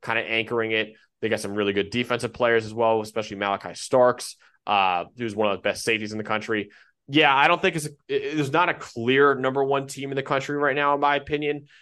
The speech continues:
Uh, but I think there's a pretty clear top two or top three, depending on how you, how much you like Oregon too. Uh, but I would say Georgia is right now a slight favorite for me to be number one,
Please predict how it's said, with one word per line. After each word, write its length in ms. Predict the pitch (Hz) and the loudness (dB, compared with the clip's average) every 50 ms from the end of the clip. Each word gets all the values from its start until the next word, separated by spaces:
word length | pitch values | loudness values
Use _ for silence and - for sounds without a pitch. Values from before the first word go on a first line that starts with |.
| _ _ _ - | _ _ _ 2
Uh, 220 | 107 101 98 98 | 2 4 4 2
but 160 | 101 120 123 | 2 2 2
I 80 | 127 127 | 2 2
think 180 | 131 147 - | 0 -6 -2
there's 220 | - 127 123 117 117 | 0 0 0 0 -2
a 40 | 110 | -6
pretty 280 | - - 151 143 131 | -6 -6 -4 -4 -4
clear 260 | 135 - - 131 127 | -4 0 2 2 2
top 380 | 120 - - 123 113 113 113 - | 2 0 -2 -2 -2 -2 -2 -8
two 440 | - - 117 120 123 127 131 131 - _ _ _ _ | -6 0 2 2 2 2 0 -2 -6 _ _ _ _
or 140 | - 117 113 | -2 -2 -2
top 260 | - 131 120 110 - | 0 0 0 -2 -2
three, 340 | - 117 117 117 117 120 117 | -4 -2 0 2 2 0 -2
depending 300 | 117 113 120 113 117 113 | -4 -6 -6 -4 -2 -2
on 80 | 107 | -2
how 120 | 107 107 110 | 0 0 0
you, 160 | 110 107 104 | 0 -2 -4
how 140 | - 110 113 | -4 -4 -4
much 180 | 113 107 - | -4 -4 -4
you 60 | 113 | -2
like 180 | 110 107 104 - | -2 -2 -2 -2
Oregon 400 | - 104 107 110 107 107 104 104 | -2 -2 -2 -2 -2 -2 -6 -6
too. 360 | - - 113 117 120 120 117 - _ _ _ _ | -6 -4 -2 0 -2 -2 -4 -12 _ _ _ _
Uh, 220 | - 104 104 104 | 0 2 2 4
but 80 | 101 120 | 2 2
I 80 | 120 127 | 2 2
would 100 | 131 131 | 2 2
say 120 | 139 127 | 0 -2
Georgia 640 | 117 - - 131 131 131 127 117 131 127 123 123 - | -2 0 0 2 2 2 2 2 0 0 0 0 -2
is 300 | 87 120 113 107 104 92 104 | -4 -6 -6 -8 -10 -14 -14
right 300 | 107 113 131 139 139 120 | -2 2 2 4 4 2
now 260 | 131 131 123 120 117 | 2 0 2 2 2
a 60 | 110 | 2
slight 640 | 104 - - - - 117 113 117 120 127 127 127 _ _ _ _ _ _ _ _ _ _ | 0 -4 -8 -10 -4 0 2 2 2 2 -2 -4 _ _ _ _ _ _ _ _ _ _
favorite 420 | - 143 131 135 135 143 139 135 | 2 2 2 4 4 2 -2 -2
for 120 | - 143 | -4 -8
me 140 | 139 143 143 | -6 -4 -4
to 40 | 143 | -2
be 120 | 139 147 | -2 0
number 260 | 139 143 139 139 143 143 | 0 0 0 0 0 2
one, 440 | 139 143 143 143 139 143 139 139 | 2 4 4 2 0 -2 -6 -12